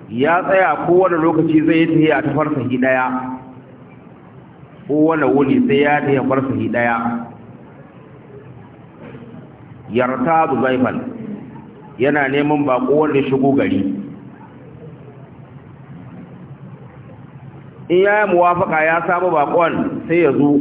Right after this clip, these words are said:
abinci na nan aje, sai su ci tare da shi. In bai samu baƙo ba, sai shi ya azumi.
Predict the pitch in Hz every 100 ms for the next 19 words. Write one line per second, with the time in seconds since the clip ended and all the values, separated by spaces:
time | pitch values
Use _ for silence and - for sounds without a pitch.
0 | 143 127 151 165 165 143 135 160 139 135
1 | 151 147 127 127 117 117 117 101 - -
2 | - - - - - - - - - -
3 | - - - - - - - - - -
4 | 131 151 143 139 147 143 131 135 143 147
5 | - 120 120 110 82 -